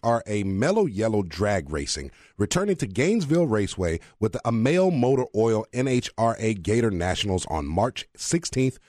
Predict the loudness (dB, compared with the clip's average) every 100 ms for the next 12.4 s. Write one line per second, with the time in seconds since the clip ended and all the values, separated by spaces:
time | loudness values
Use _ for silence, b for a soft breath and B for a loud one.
0 | b b 0 0 2 0 0 -4 -6 -10
1 | -12 -14 _ _ -2 -2 0 0 0 2
2 | 2 4 0 0 0 0 -2 -2 0 0
3 | 0 2 2 2 0 -2 0 -2 -2 -2
4 | 0 0 0 -2 -2 -4 -6 -4 -4 -4
5 | -10 -10 _ _ _ -2 0 2 0 0
6 | -2 -2 -6 _ _ _ 0 0 2 2
7 | 2 2 0 0 2 2 2 0 -2 -4
8 | -4 0 2 2 0 -2 -4 -2 -2 -2
9 | -2 0 0 -2 -4 -6 -6 -8 b b
10 | b 2 2 2 0 -2 0 -2 0 -4
11 | -4 -2 0 0 -6 -6 0 2 0 -2
12 | -4 -6 -10 -16